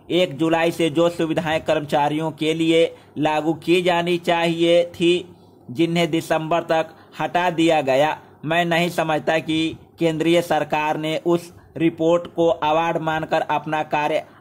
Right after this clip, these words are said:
आरंभ किया और अगर यह मान भी लिया जाए कि वेतन आयोग की रिपोर्ट एक अवार्ड था, तो इस प्रकार के उदाहरण मौजूद हैं कि जब केंद्र सरकार ने अवार्डों में परिवर्तन किया है।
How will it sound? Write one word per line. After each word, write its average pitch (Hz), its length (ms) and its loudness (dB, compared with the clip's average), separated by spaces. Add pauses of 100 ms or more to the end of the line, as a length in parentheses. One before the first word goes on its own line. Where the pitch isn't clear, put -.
(100)
आरंभ 170 400 0
किया 147 260 0
और 151 300 2 (300)
अगर 160 300 2
यह 165 220 0
मान 160 400 -4 (360)
भी 160 240 0 (420)
लिया 170 340 4
जाए 160 360 0
कि 170 260 0
वेतन 160 460 0
आयोग 160 400 0
की 165 580 0
रिपोर्ट 165 420 0
एक 160 280 0
अवार्ड 151 440 0
था, 160 280 -4 (320)
तो 160 120 -2
इस 180 260 0
प्रकार 160 400 -2
के 165 160 0
उदाहरण 160 560 0
मौजूद 139 460 0
हैं 170 260 -4 (280)
कि 151 80 -4
जब 160 280 -2
केंद्र 165 300 -2
सरकार 151 540 -2
ने 165 280 -4 (280)
अवार्डों 156 460 2
में 160 200 -2
परिवर्तन 151 580 0
किया 147 320 -2
है। 156 260 0